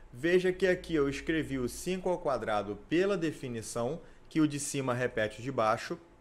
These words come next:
E aqui, ó, esse pedaço daqui, eu escrevi o cinco ao cubo pela definição. Veja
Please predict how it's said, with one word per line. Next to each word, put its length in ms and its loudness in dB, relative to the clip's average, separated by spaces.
E 200 2
aqui, 480 4
ó, 180 4
esse 300 -4
pedaço 480 0
daqui, 420 -2
eu 140 -2
escrevi 480 -2
o 80 0
cinco 480 -6
ao 80 2
cubo 340 -4
pela 280 -2
definição. 720 -4
Veja 800 6